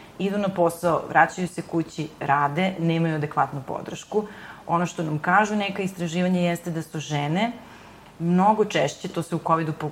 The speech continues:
pogotovo pokazalo, e, sve više one koje iniciraju razvod. Što znači da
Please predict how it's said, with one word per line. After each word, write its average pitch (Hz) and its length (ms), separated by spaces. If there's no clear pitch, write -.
pogotovo 165 600
pokazalo, 170 720
e, - 60
sve - 280
više 214 380
one 185 280
koje 170 260
iniciraju 147 580
razvod. - 380
Što - 160
znači 202 260
da 180 140